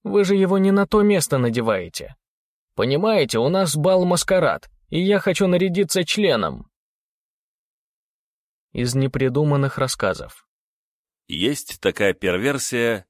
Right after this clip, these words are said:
Speaker 2: эксгибиционизм. Публичное обнажение половых органов с целью получить половое удовлетворение. Скорее всего, у молодого человека зачатки эксгибиционизма. Он испытывал сладостное чувство от риска,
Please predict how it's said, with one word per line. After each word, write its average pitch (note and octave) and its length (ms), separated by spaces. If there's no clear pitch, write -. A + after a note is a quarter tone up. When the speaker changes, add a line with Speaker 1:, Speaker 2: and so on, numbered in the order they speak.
Speaker 2:
эксгибиционизм. G2 1120
Публичное A2+ 560
обнажение F#2 580
половых E2 540
органов A#2+ 560
с - 140
целью B2+ 360
получить E2 560
половое D#2 520
удовлетворение. E2 1000
Скорее A2 380
всего, G#2 480
у F#2+ 80
молодого F#2 480
человека G#2+ 680
зачатки G2+ 760
эксгибиционизма. F#2 1080
Он G#2 200
испытывал F#2+ 500
сладостное F2 640
чувство D#2+ 400
от D2 120
риска, G2+ 440